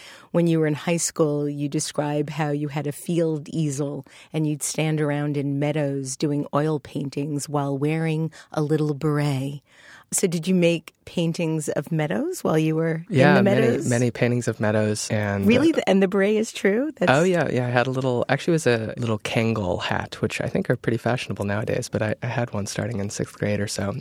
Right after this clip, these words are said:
Speaker 2: and I would stand out in the rain and, um, had this beautiful little easel.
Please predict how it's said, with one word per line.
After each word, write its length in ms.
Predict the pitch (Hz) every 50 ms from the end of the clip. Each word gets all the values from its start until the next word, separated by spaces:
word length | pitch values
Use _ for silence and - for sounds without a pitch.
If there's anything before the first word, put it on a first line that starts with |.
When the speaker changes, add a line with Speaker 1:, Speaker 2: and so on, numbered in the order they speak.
| - -
Speaker 2:
and 120 | 120 110
I 80 | 107 107
would 340 | 107 104 107 135 156 - -
stand 280 | - - - 104 101 101
out 120 | 98 98 101
in 80 | 101
the 80 | 101 98
rain 340 | 95 98 98 98 95 98 95
and, 240 | 95 98 95 -
um, 360 | - 110 113 110 101 101 113 110 - - - - - - -
had 180 | - 113 110 104
this 260 | 104 104 - - -
beautiful 400 | - 113 113 107 - - - 101
little 160 | 104 104 104 98
easel. 460 | 101 107 101 104 98 98 98 98